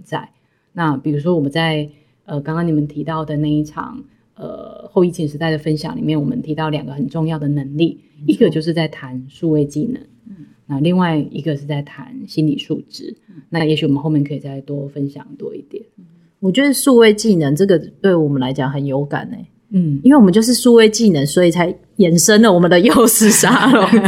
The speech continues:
Speaker 2: <laughs>
Speaker 3: 跟大家在空中相见这件事情啊。
Speaker 1: 真的，真的。
Speaker 3: 这也是开启我们的新技能。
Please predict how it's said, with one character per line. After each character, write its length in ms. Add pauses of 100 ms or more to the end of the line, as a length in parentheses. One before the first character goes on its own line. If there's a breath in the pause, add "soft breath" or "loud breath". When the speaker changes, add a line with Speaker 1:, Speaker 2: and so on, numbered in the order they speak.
(140)
Speaker 2:
<laughs> 420
Speaker 3:
跟 180
大 180
家 200
在 100
空 340
中 280
相 360
见 240
这 120
件 200
事 300
情 340
啊。 60
Speaker 1:
真 180
的， 240
真 60
的。 80
Speaker 3:
这 120
也 120
是 100
开 240
启 160
我 80
们 120
的 80
新 260
技 220
能。 400